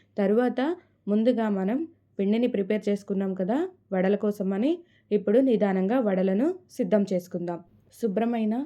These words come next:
ఒక క్లాత్‌ను తీసుకొని దాన్ని వాటర్‌లో తడిపి ఈ విధంగా కొంచెం కొంచెం పిండిని తీసుకుంటూ వడలను ఒత్తుకొని మనం ఆయిల్లో వేసుకోవాలి. ఇది మీడియం ఫ్లేమ్‌లో మాత్రమే ఫ్రై చేసుకోవాలండి.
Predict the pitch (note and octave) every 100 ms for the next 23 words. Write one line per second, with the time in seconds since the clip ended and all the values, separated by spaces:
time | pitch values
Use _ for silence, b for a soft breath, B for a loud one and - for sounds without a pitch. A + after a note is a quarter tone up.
0 | - - G#3+ G#3 G3 F#3+ G3 G#3 G3 F#3+
1 | - F#3+ G3+ D#4 B B B G3 F#3+ F#3+
2 | C#4 F4+ b b - G3 G3 A3+ G#3 A3
3 | G3 F3+ F3+ C4+ F#4 b b - A3+ A3
4 | G#3 F#3+ F#3 A#3+ E4 - _ _ _ _
5 | _ _ _ _ _ _ _ _ _ -
6 | A#3 A3 B3+ G#3 G3+ F#3+ G3+ F#3+ F#3+ F#3+
7 | G3+ G3 F#3 - F#3+ B3 E4+ - - -
8 | F#3+ G3+ G3+ B3+ F4+ - _ G3+ F#3+ F#3+
9 | G#3 D#4 A4 - _ _ _ _ _ _
10 | G#3+ G3+ B3+ B3+ G3+ G3 G3+ G3 F#3 F#3
11 | - F#3+ F#3 F#3 B3+ F#4 B B B B
12 | A3 G3 G#3 - G#3 A#3 C4+ C4+ B3+ A3+
13 | G#3 G3+ F#3+ F3+ F3+ G3 A#3 G3+ F#3 G3
14 | F#3+ F#3+ F#3 F#3 F3+ F#3+